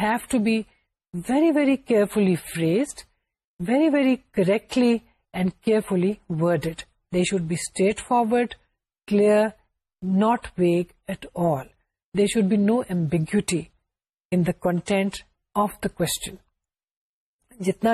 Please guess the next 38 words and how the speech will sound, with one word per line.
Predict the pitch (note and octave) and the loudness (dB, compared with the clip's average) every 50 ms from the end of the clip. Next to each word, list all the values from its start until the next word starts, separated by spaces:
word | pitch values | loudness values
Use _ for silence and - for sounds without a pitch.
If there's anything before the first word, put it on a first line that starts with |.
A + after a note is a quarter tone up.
| G#3+ - | 2 2
کلیئر | G#3 G#3 G3+ G3+ | 2 2 2 2
کوشچن | F#3 - G3 E3+ D#3 - - G3 F#3 F3 | 2 2 0 0 0 -2 -2 -2 0 0
ہوگا، | F3+ F3 F3 F#3+ F#3+ G3 - _ _ _ _ _ _ _ _ _ _ _ - | 0 0 2 0 0 -2 -4 _ _ _ _ _ _ _ _ _ _ _ -8
اتنا | A3 G3+ - - C4+ C4+ B3+ | -8 -4 -2 0 0 2 2
ہی | A#3+ A3 | 2 0
اس | F#3+ - - | 0 -2 -2
کا | - - - | -4 -4 -4
اچھا | - - - - - F#3+ | -8 -12 -10 -4 -2 -2
جواب | F3 D#3+ E3+ D3 D3 C#3+ E3+ F#3 - - | 0 0 0 0 0 0 -2 -4 -4 -2
حاصل | E3 D#3 - F3 E3 | -2 -2 0 -2 -2
کیا | D#3+ - - D#3 F3+ | -4 -2 -4 -4 -4
جا | G#3 - F3 D#3 D#3 | -2 -2 -2 -2 0
سکے | - - D#3+ - D#3 D3 C#3+ | -2 -2 -2 -2 -4 -4 -4
گا۔ | D3+ D3+ - _ _ _ _ _ _ _ _ _ _ _ _ _ - | -8 -12 -16 _ _ _ _ _ _ _ _ _ _ _ _ _ -8
جس | B3 - - | -8 -4 -2
کا | D#4+ D4+ | 0 2
مطلب | D4 D4 - - C#4+ B3+ A3 | 2 0 0 0 0 2 2
یہ | B3+ C4+ C#4+ | 2 2 2
ہوا | B3+ A3+ G#3+ G3 A3 D#4 - _ _ _ _ _ _ | 2 2 2 2 2 0 -2 _ _ _ _ _ _
کہ | B3 | 0
ہم | A#3+ A3+ A3 A#3 | 0 2 4 2
یہ | A#3+ | 2
دیکھ | G#3+ F#3 G3 G#3+ A3+ - | 4 4 2 2 2 0
سکتے | - C4+ B3+ - _ - A#3 G#3+ | -4 -4 -4 -4 _ -2 -2 0
ہیں | F#3 F3+ E3+ F#3 G3+ | 0 0 0 0 -2
کہ | G3 - G#3+ G#3+ A3+ A3+ - - - F#3 | -2 0 0 0 0 -2 -8 -10 -6 -4
جہاں | G3 F#3 F#3+ A#3+ C4+ C4 | 0 0 2 2 0 0
پہ | - B3 A3+ A3 G#3+ - | 0 0 0 0 -2 -2
سلیکٹڈ | - F#3+ F3+ F3+ F3 - - C4 A3+ B3 | -2 0 0 0 0 -2 -4 -2 -2 -2
رسپانس | A#3+ - - - A3 G#3 G3+ F#3+ - - | -2 -2 -2 -2 0 0 0 -2 -2 -2
فارمیٹ | - F3+ E3+ E3+ F3+ F#3 F3+ - | -2 0 2 2 2 0 -2 -4
کے | - - G3+ | -2 -2 -2
اپنے | F#3 - - F3 F#3 | -2 0 0 2 2
ایڈوانٹیجز | F#3 E3+ D3+ E3+ D#3 D#3 D#3+ - F3+ F3 G#3 G#3 G3+ G3 - | 2 2 0 0 -2 -2 -2 -4 -4 -2 -2 -2 -2 -2 0
ہیں | G3 F#3+ G3+ - _ _ _ _ _ _ | 0 -2 -2 -4 _ _ _ _ _ _
اور | - E3+ | -4 -2
اس | E3 D#3+ - | -2 -2 -2
کی | - | -2